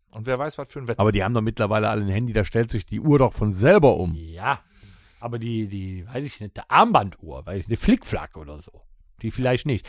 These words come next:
Speaker 3: Aber,
Speaker 1: Die
Speaker 3: äh, schön
Speaker 1: Kuckucksuhr.
Speaker 3: ist,
Speaker 2: Hm.
Speaker 3: man kann eine Stunde länger
Speaker 1: Alle
Speaker 3: schlafen,
Speaker 1: gesehen.
Speaker 2: Mhm.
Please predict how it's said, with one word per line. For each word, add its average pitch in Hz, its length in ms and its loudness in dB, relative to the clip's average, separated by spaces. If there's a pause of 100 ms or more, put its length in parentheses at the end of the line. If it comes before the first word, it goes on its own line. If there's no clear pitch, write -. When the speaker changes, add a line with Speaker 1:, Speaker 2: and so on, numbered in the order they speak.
(160)
Speaker 3:
Aber, 196 440 8 (120)
Speaker 1:
Die 123 60 -10 (160)
Speaker 3:
äh, 156 180 6
schön 262 300 4
Speaker 1:
Kuckucksuhr. 180 180 8
Speaker 3:
ist, - 320 -4
Speaker 2:
Hm. 90 300 2
Speaker 3:
man 151 180 4
kann 190 200 4
eine 185 120 4
Stunde 156 280 6
länger 143 260 4
Speaker 1:
Alle 175 100 -2
Speaker 3:
schlafen, 185 680 4
Speaker 1:
gesehen. - 360 -18
Speaker 2:
Mhm. 90 300 2